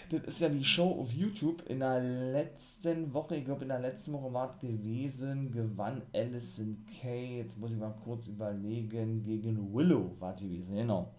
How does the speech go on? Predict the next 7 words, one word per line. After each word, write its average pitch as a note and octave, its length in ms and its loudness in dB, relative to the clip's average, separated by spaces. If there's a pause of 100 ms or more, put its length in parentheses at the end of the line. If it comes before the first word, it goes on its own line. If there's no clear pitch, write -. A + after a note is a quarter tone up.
(1040)
Ja, B2 200 10
wie A#2 60 4
gesagt, F#2+ 320 2
und A2+ 280 0 (920)
das C#3+ 200 -2
war D3 180 4
gewesen D3 680 0